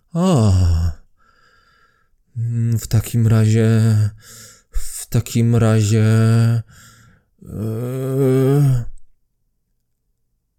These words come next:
spogląda na Friedricha. Eee,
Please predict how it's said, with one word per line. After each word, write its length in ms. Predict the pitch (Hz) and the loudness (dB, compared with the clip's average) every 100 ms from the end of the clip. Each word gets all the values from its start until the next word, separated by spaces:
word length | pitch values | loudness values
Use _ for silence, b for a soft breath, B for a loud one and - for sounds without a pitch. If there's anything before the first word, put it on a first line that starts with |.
| _ | _
spogląda 880 | - - 120 107 127 117 95 85 117 - _ _ _ _ - | -8 -4 -2 0 0 -2 -6 -8 -14 -20 _ _ _ _ -4
na 380 | 101 92 92 104 - _ _ _ _ _ _ | -2 -2 -4 -8 -14 _ _ _ _ _ _
Friedricha. 600 | - 104 104 - - - - _ _ _ _ - | -4 -2 -2 -4 -8 -10 -16 _ _ _ _ -10
Eee, 640 | 110 120 123 127 131 127 | -6 -2 0 0 2 0